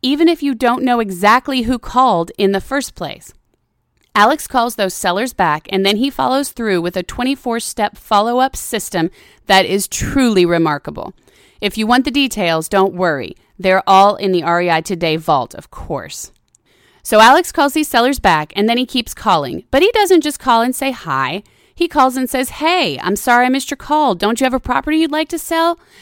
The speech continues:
How can I best help you solve your real estate problem?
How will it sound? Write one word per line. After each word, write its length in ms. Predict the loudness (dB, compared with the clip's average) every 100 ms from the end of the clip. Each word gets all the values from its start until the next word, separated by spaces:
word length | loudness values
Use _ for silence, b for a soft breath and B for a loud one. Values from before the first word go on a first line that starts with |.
| b
How 260 | 0 4 4
can 220 | 2 -6 0
I 240 | 2 2
best 480 | 2 2 2 -2 -4
help 320 | 0 0 0
you 500 | -6 -2 0 2 0
solve 380 | -2 -2 -2 -4
your 480 | -6 -2 0 2 0
real 240 | -4 -4
estate 320 | -6 -6 -6
problem? 540 | -4 -2 -2 -4 -14